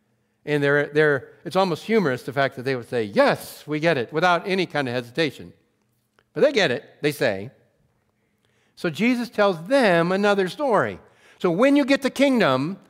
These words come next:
this is what you do with it." He said, "Therefore, every scribe has been trained for the kingdom of heaven is like a master of a house, who brings out of his treasure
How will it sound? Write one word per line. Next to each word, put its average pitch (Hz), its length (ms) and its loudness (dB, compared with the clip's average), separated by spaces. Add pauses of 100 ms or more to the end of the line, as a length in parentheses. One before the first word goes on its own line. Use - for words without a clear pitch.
(300)
this 240 420 0
is 247 320 0
what 240 240 0
you 226 140 0
do 254 240 2
with 240 240 2
it." - 420 -2 (960)
He 139 100 -14
said, 156 200 -2
"Therefore, 151 560 0 (180)
every 226 300 0
scribe 135 400 0
has 131 80 -4
been 123 180 -6
trained 143 300 -6
for 143 60 -12
the 135 80 -10
kingdom 147 280 -4
of 131 100 -10
heaven 196 220 -4
is 156 140 -6
like 147 160 0
a 147 40 -10
master 143 340 -6
of 151 80 -12
a - 20 -14
house, 92 500 -18 (720)
who 156 100 -6
brings 151 300 -2
out 196 200 2
of 214 60 -2
his 208 340 -4
treasure 104 600 -4